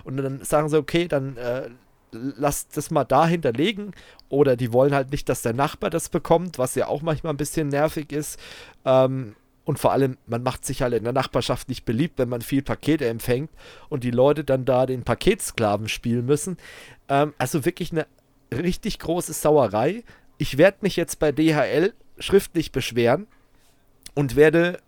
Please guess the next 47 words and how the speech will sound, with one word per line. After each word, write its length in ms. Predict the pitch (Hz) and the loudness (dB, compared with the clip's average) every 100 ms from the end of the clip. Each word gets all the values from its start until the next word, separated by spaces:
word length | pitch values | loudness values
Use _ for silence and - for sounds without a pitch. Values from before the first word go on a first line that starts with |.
| _ | _
vom 200 | - 151 | -2 0
Paketkasten 800 | 147 - 185 196 - 143 - 135 | 2 2 2 0 0 0 -2 0
Geld 240 | 151 175 | 2 2
zurückfordern. 800 | - 117 127 - 110 127 160 202 - - - - - - | 0 -4 -4 -2 2 2 2 -2 -12 -20 -20 -20 -20 -6
Ich 140 | 160 | -2
bin 180 | - 165 | 2 2
mal 120 | 160 | 2
gespannt, 460 | 147 139 - 165 160 | 0 -2 0 -2 -2
wie 80 | 160 | -8
die 140 | 156 | -6
da 180 | 147 143 | -2 -2
drauf 280 | 139 156 - | 0 -2 0
reagieren 600 | 135 131 - 156 214 220 | 0 0 -2 -4 -4 -6
und 280 | 160 143 147 | -6 -6 -4
wie 100 | 147 | -4
das 160 | 151 | -2
dann 180 | 151 131 | 0 2
weitergeht. 600 | 123 139 113 - 95 - | 4 4 0 -2 -6 -2
Also 160 | 123 135 | -2 0
ich 120 | - | 2
werde 200 | 151 151 | 2 4
da 40 | |
auf 200 | 120 139 | 0 0
jeden 180 | 139 160 | 0 -2
Fall 240 | 151 151 139 | 2 2 4
was 200 | 143 - | 0 0
dagegen 420 | 135 139 135 131 | -2 -4 -6 -4
tun, 320 | 156 233 285 - - - - | -2 -4 -8 -16 -20 -20 -8
weil 320 | - 135 143 127 | 2 4 4 0
ich 160 | 165 - | -6 0
seh 140 | 156 | 0
das 260 | 147 - - - | 0 -8 -6 4
gar 160 | 123 | 4
nicht 220 | 113 - | 4 -2
ein. 200 | 92 90 - | -6 -6 -4
Also 200 | 113 180 | -4 -4
ich 140 | - | -2
bin 160 | 160 160 | 0 2
da 80 | |
richtig 420 | 143 170 - 208 - | 2 0 -6 -8 -2
sauer 460 | 143 147 196 247 | 2 4 2 -2
und 280 | 165 165 - | -6 -8 -8
ich 160 | 156 139 | -8 -4
seh 160 | 165 180 | -2 -2
das 160 | 165 | -4
nicht 180 | 147 - | -4 0
ein, 240 | 131 175 | 0 0